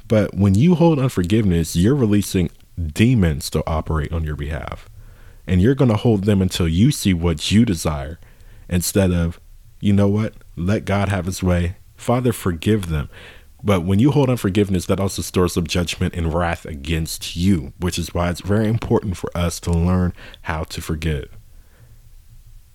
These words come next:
Because, like I said, it, it doesn't work out for you.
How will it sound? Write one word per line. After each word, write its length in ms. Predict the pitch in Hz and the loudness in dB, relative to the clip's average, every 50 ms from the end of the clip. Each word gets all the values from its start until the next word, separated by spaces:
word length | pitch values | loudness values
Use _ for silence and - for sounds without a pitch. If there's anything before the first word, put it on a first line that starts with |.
| - - - | -20 -6 -4
Because, 480 | 90 90 82 - 90 82 78 76 - - | -2 -2 0 0 0 0 0 -2 -2 -4
like 160 | 82 - 95 | -4 -2 -2
I 60 | 95 | -4
said, 360 | - - 110 95 90 82 - - - | -2 0 0 0 0 -2 -4 -8 -10
it, 180 | - 82 - - - - - - - - - | -10 -10 -10 -12 -16 -20 -20 -20 -20 -16 -10
it 140 | - 87 80 | -8 -6 -4
doesn't 300 | 82 90 87 - 82 67 | -2 -4 -4 -4 -4 -4
work 180 | 90 87 - | -4 -2 0
out 140 | 104 101 95 | 0 0 0
for 120 | - 90 85 | 0 0 0
you. 220 | 82 85 52 - | 0 0 -2 -4